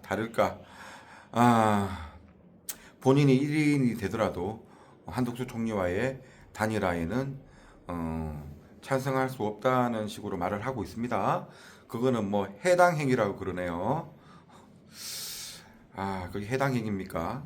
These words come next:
본인 또 윤석열 대통령 때문에 굴러온 돌인데,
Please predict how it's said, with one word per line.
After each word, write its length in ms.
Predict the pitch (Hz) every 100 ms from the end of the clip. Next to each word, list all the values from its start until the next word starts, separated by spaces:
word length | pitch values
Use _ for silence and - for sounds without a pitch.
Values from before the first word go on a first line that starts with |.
| -
본인 340 | - 117 123 -
또 460 | 101 95 85 - - - - -
윤석열 380 | 110 117 131 131
대통령 380 | 101 110 104 -
때문에 380 | 95 90 85
굴러온 460 | 80 120 113 92 85
돌인데, 800 | 82 82 82 80 73 85 131